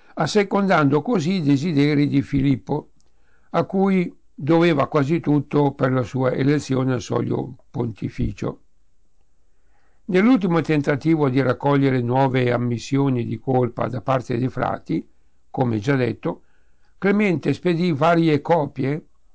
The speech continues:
della già citata bolla Dudum en-, ad Elicendum, e in quel frangente il Papa dimostra palesemente di essere deluso dal lavoro svolto da coloro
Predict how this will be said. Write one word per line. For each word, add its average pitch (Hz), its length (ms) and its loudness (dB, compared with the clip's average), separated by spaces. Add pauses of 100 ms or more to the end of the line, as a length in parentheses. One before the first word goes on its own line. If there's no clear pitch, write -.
(180)
della 131 400 0
già 147 300 0
citata 139 600 -2
bolla 135 500 2
Dudum 127 800 0
en-, 143 360 -4 (240)
ad 143 440 -4 (440)
Elicendum, 135 1040 0 (1000)
e 180 420 0
in 208 140 0
quel 240 160 2
frangente 143 840 0
il 180 180 -4
Papa - 460 -4
dimostra 139 720 0
palesemente 135 1160 -2 (260)
di 123 180 -2
essere 143 380 2
deluso 139 560 0
dal 127 220 0
lavoro 131 380 2
svolto 131 500 -4
da 123 120 -6
coloro 143 560 0